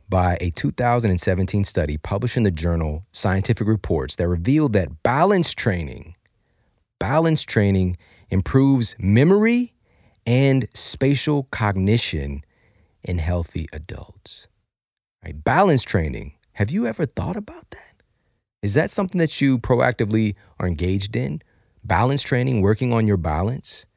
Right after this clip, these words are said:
Because there are some big benefits. Now, we mentioned the hippocampus earlier. The hippocampus belongs to this ancient part of the brain known as the limbic system. And this plays an important role in the consolidation of information,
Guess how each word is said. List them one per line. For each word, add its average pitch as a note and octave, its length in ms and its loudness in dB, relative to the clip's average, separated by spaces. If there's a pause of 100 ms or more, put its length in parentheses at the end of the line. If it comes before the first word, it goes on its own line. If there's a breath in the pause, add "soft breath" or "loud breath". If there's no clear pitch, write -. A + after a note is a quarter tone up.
(140)
Because F#2 460 0
there G2+ 120 4
are G2+ 60 2
some F2 180 0
big E2 380 -2
benefits. F2+ 580 -4 (1200 soft breath)
Now, G#2 300 2 (320)
we A2+ 100 4
mentioned D#3 320 2
the G#2+ 60 4
hippocampus F#2+ 760 0
earlier. E2 480 2
The - 80 -8
hippocampus A#2 560 0
belongs F#2+ 540 0
to - 160 -4
this E2+ 260 -2
ancient A#2 440 0
part F#2+ 400 0
of E2+ 380 0
the D2 80 -6
brain E2 360 -2
known D#2+ 160 -2
as D2+ 120 -4
the D2+ 100 -6
limbic E2+ 380 -2
system. - 480 -10 (640 soft breath)
And F#2 100 -2
this G#2+ 100 2
plays C#3+ 240 2
an A#2 60 2
important A2 400 2
role F#2+ 340 2
in F2+ 80 -2
the E2+ 60 -4
consolidation F#2+ 1040 0
of E2+ 200 -4
information, E2+ 720 -2